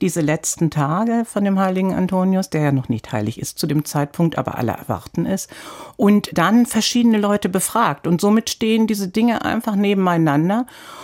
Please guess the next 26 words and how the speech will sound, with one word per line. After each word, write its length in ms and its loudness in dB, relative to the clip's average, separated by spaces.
Und 640 2
das, 400 -2
finde 260 0
ich, 100 -10
macht 240 -4
auch 80 -10
die 160 -10
Spannung 420 -2
dieses 280 -6
Textes 380 -8
aus, 160 -2
dass 200 -2
man 120 2
mit 160 0
Leichtigkeit 920 -2
diese 220 -2
verschiedenen 800 2
Dinge 260 2
nebeneinander 720 2
lesen 380 0
kann 260 2
und 160 2
sich 220 -2
nicht 600 2
gezwungen 680 2
fühlt, 560 0